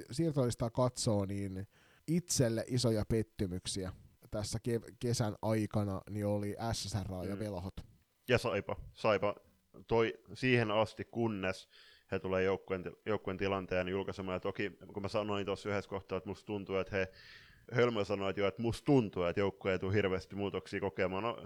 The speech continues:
Speaker 2: se helppo nyt mutuilla täällä, mut kyllä se, että just, no, Velho, Oulu, Kuopio, Lappeenranta, ne on niin etäällä muista kaupungeista, niin se on,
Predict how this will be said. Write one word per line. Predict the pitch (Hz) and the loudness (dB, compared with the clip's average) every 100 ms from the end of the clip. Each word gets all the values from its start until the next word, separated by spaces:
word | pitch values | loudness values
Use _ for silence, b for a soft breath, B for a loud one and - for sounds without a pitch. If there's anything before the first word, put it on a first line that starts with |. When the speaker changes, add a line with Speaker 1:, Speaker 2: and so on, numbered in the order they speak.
| - - | -14 -16
Speaker 2:
se | - 135 - | -2 -2 2
helppo | 135 117 95 | 4 4 2
nyt | 107 - - | -2 -4 -12
mutuilla | 117 127 135 110 90 | -2 -2 0 0 0
täällä, | - 98 92 | 2 2 4
mut | 92 - b b b b b b | 0 -8 b b b b b b
kyllä | 131 120 | -6 2
se, | 127 | 2
että | 117 - _ _ - | 2 -4 _ _ -8
just, | 117 - - _ _ - | -8 -8 -18 _ _ -2
no, | 151 - - 120 | 0 0 -8 0
Velho, | 151 147 139 - _ | 2 2 -2 -8 _
Oulu, | - 151 147 135 123 120 - _ _ _ _ _ | 4 4 4 2 0 -2 -14 _ _ _ _ _
Kuopio, | 123 123 110 104 101 - | 2 4 4 2 2 2
Lappeenranta, | 117 120 - 101 98 101 - | 4 2 2 -2 -2 -6 -6
ne | 156 | -4
on | 117 | -2
niin | 147 151 - _ _ _ - | -4 -6 -10 _ _ _ -2
etäällä | 143 156 123 104 | 0 2 4 4
muista | 107 117 110 - 101 | 2 2 0 -2 -4
kaupungeista, | 101 101 98 92 87 87 92 - 101 | 0 2 2 -4 -10 -8 -8 -8 -8
niin | 92 95 95 87 | -4 -4 -4 -6
se | - | -8
on, | 107 127 | -8 -8